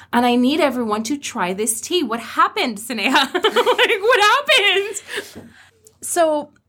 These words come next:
Speaker 2: if we were speaking to our current customers when this
Speaker 1: Mm-hmm.
Speaker 2: tea relaunched, um, what we had done with coconut oolong is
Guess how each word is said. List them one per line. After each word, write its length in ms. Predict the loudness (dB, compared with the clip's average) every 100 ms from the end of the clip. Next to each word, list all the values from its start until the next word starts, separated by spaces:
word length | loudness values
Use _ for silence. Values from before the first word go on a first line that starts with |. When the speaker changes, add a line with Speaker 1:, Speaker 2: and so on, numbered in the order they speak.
| _ _ -4
Speaker 2:
if 200 | -4 0
we 120 | 0
were 80 | 0
speaking 400 | -2 -4 -6 -6
to 140 | -2 0
our 240 | 0 -2 _ _ _ _ -10
current 300 | -2 0 -2
customers 760 | -8 -8 -8 -6 -2 -2 0
when 140 | 0 2
this 120 | 2
Speaker 1:
Mm-hmm. 60 | 0
Speaker 2:
tea 180 | 0
relaunched, 680 | 0 -2 -2 -2 -4 -6 -8 -10 -6
um, 460 | -4 -4 -6 -8 -10 -14 _ -20 -4
what 180 | -2 0
we 120 | 2
had 100 | 2
done 140 | 2 0
with 100 | -2
coconut 320 | -4 -4 -2
oolong 400 | 0 0 0 -2
is 440 | -2 -2 -2 -4